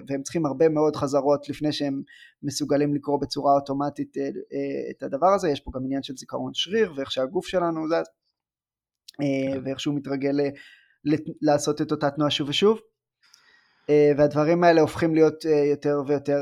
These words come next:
Speaker 1: אה, מרכזיים. אני רוצה, אה, לדבר על עוד, י-, יש לך משהו על זה, או שאתה רוצה שאני אקרא אותם?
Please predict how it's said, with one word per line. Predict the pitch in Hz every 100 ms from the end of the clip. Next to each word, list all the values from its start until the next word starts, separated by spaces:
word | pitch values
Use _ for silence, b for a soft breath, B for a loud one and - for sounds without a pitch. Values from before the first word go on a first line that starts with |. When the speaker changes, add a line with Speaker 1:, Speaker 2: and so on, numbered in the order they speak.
| 135
Speaker 1:
אה, | 139 139 131 - _ _ _ _ _ _ -
מרכזיים. | 151 127 120 139 135 131 - 120 - _ _ _ _ _ _ _
אני | 151 151
רוצה, | 151 151 - 220 226 - -
אה, | 151 151
לדבר | 151 151 151
על | 165 165
עוד, | 165 165 _ _ _ 170
י-, | 170 165 175
יש | 175
לך | 190 196
משהו | 196 202
על | 196
זה, | 220
או | 214
שאתה | 151
רוצה | 143 147
שאני | 143 143
אקרא | 139
אותם? | 131 131